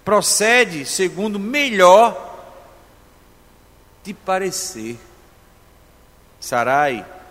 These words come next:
humilhou-a e ela fugiu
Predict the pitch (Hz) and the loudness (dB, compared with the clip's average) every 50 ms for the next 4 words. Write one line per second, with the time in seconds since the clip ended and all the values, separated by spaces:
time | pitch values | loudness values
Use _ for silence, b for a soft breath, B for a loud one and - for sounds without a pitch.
0 | - - - _ 127 135 151 147 131 117 117 127 147 160 156 147 131 113 101 90 | -20 -20 -20 _ -16 -14 -12 -12 -8 -6 -4 -4 -2 -2 -2 -2 -2 -4 -6 -8
1 | 85 - - - - - _ _ _ _ _ _ _ _ _ - 120 117 113 117 | -10 -16 -20 -20 -20 -20 _ _ _ _ _ _ _ _ _ -12 -8 -6 -4 -4
2 | 123 131 131 135 131 127 120 107 - - - - - - - - - - - 151 | -4 -4 -4 -4 -4 -6 -6 -10 -14 -20 -20 -20 -20 -20 -20 -20 -20 -20 -16 -14
3 | 143 117 92 98 107 110 110 107 107 104 | -14 -14 -12 -12 -10 -8 -8 -8 -10 -12